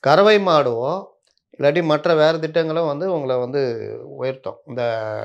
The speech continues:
நூறு நாள் வேலை வாய்ப்பு திட்டம் மன்மோகன் சிங் காலத்துல அது யோசிச்சாங்க, கொண்டு வந்தாங்கன்னா,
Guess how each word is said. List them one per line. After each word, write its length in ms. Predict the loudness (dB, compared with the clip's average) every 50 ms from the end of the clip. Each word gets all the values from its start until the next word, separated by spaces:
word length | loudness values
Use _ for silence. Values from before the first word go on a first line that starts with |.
| -10 -10 -10 -12 -12 -14 -18 _ _ -16 -10 -2
நூறு 200 | 0 2 2 4
நாள் 200 | 2 0 0 0
வேலை 220 | 0 0 0 0
வாய்ப்பு 280 | 0 -2 -2 -4 -6 -10
திட்டம் 420 | -10 -8 -6 -6 -6 -6 -10 _ _ _ _ _ _ _ _ -4
மன்மோகன் 300 | -2 0 2 2 2 2
சிங் 200 | 0 -6 -6 -2
காலத்துல 320 | -2 -2 -2 -2 -2 0
அது 200 | 0 0 0 0
யோசிச்சாங்க, 540 | 0 -2 -2 -2 -2 -4 -4 -2 -2 -4 -6
கொண்டு 280 | -4 -4 -2 -2 -4
வந்தாங்கன்னா, 460 | -4 -4 -8 -10 -8 -8 -10 -10 -10